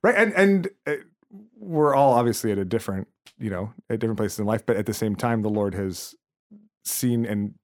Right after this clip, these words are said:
continues to bring people in their twenties into both the church and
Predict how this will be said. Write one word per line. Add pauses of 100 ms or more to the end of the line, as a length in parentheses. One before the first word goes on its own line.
continues
to (500)
bring
people
in
their
twenties
into
both
the
church
and